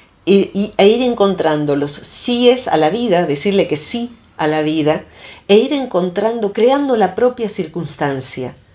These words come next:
Esto es que si la circunstancia no está dada, por ejemplo, para tener nuevos amigos, ¿busco a través de qué? ¿A través de qué puedo tener nuevos amigos?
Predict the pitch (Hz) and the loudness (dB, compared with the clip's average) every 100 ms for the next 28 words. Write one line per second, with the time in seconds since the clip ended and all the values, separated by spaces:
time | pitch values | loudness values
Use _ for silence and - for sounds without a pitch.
0 | _ _ _ 185 196 - 190 202 - 220 | _ _ _ -2 0 0 0 0 -2 -2
1 | 214 - - _ - - 151 151 147 151 | -2 -4 -14 _ -8 -2 0 0 -4 -8
2 | 147 202 220 190 170 190 160 170 180 151 | -2 -2 0 0 0 -2 -2 4 4 4
3 | 151 160 147 208 196 196 185 147 143 147 | 2 0 2 2 2 2 0 0 -2 -2
4 | 151 165 165 160 151 151 143 139 135 110 | -2 -2 0 0 0 -2 -4 -4 -6 -8
5 | - - - - - - - - 190 - | -12 -20 -20 -20 -20 -18 -12 -2 0 0
6 | - 269 220 190 202 190 185 175 190 143 | 0 -4 -2 -2 -2 -2 -4 0 -2 0
7 | - 165 180 220 254 220 170 151 151 143 | -4 -2 0 -2 -4 -4 -2 0 0 0
8 | 143 147 147 147 147 143 143 143 143 135 | 0 -2 -2 -2 -4 -4 -6 -4 -4 -4